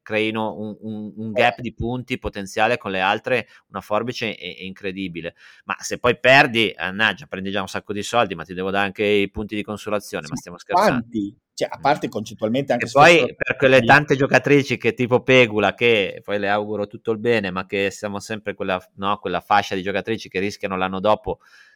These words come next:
Speaker 1: di dover confermare una stagione, eh, insomma, non facile, poi fanno un,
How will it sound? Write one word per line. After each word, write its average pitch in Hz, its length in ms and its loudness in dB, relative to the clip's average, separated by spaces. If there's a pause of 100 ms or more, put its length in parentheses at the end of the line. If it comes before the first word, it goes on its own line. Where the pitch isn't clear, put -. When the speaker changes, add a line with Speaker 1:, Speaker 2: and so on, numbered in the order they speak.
(140)
Speaker 1:
di 87 80 -16
dover 92 240 -4
confermare 95 600 -2
una 87 120 -4
stagione, 92 600 -4 (260)
eh, 90 160 -10
insomma, 80 420 -8
non 92 180 -8
facile, 110 640 2
poi 104 240 2
fanno 90 280 -6
un, 87 160 -12